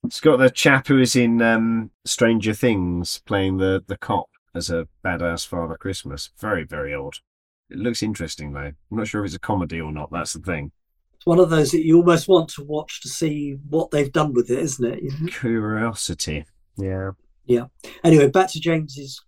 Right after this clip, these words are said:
Speaker 2: question there. Yeah, this was, this one was recorded, uh, between the fifth series and the transcription services remakes. Is that right, Tim?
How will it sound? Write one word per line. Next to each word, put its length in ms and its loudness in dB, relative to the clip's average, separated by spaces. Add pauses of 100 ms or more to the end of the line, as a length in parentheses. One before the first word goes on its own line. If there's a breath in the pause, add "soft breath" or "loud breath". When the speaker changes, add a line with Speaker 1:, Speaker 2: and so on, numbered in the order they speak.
(120)
Speaker 2:
question 420 -4
there. 140 -4
Yeah, 160 2
this 200 -4
was, 220 -6
this 220 2
one 200 4
was 240 -4
recorded, 640 2 (420)
uh, 220 -4
between 680 2 (140)
the 100 -4
fifth 480 -2 (1000)
series 600 8
and 240 0
the 160 0 (160)
transcription 840 -2
services 600 -2
remakes. 500 0
Is 120 -6
that 120 0
right, 240 0 (100)
Tim? 300 2